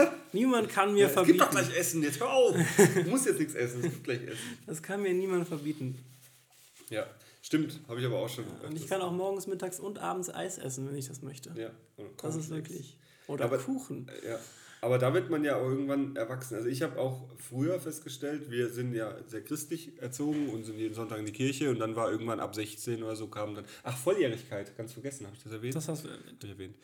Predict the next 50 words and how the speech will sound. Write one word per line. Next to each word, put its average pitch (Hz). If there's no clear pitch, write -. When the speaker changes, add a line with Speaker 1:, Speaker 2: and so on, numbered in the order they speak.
Speaker 2:
Ähm, 113
und 113
ab 117
sechzehn 123
oder 131
so 123
haben 117
meine 110
Eltern 107
halt 104
gesagt, 104
jetzt 98
kannst 101
du -
selber 104
entscheiden, 127
ob 123
du 127
liegen 131
bleibst 123
Sonntagmorgens 120
oder 113
gehst. 127
Und 107
da 92
hatte 110
ich 117
aber 107
schon 110
so 113
einen 123
Freundeskreis 123
in 101
der 98
Gemeinde, 98
dass 110
ich 98
halt 101
dann 98
sonntags 98
trotzdem 131
aufgestanden 95
bin, 95
hingegangen 92
bin. 170
Speaker 1:
Oh. 165
Speaker 2:
Natürlich 120
nicht 113
immer, -
immer. 143